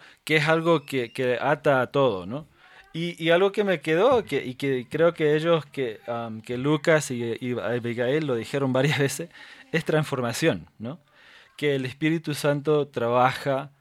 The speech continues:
transformándonos y que nosotros tenemos que dejar,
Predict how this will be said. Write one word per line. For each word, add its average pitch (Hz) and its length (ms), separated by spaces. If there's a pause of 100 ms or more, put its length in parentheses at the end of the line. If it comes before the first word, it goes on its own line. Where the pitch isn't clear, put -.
(440)
transformándonos 110 1080
y 117 60
que 123 140
nosotros 127 380
tenemos 135 420
que 120 180
dejar, 127 580